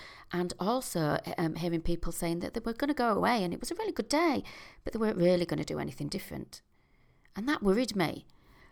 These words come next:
So I decided to run this conference. It's taking place on the twenty-seventh of February, twenty twenty in York. Tickets are selling and there's an early bird ticket in December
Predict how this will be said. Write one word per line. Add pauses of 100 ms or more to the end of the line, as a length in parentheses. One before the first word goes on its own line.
(160)
So (1500)
I
decided
to
run
this
conference.
It's
taking
place
on
the
twenty-seventh
of
February, (520)
twenty
twenty
in
York. (240)
Tickets
are
selling
and
there's
an
early
bird
ticket
in
December